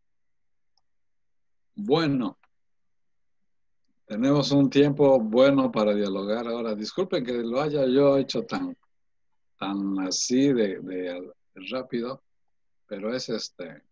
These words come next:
es, eh,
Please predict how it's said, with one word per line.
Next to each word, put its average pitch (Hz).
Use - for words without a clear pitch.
es, 113
eh, 92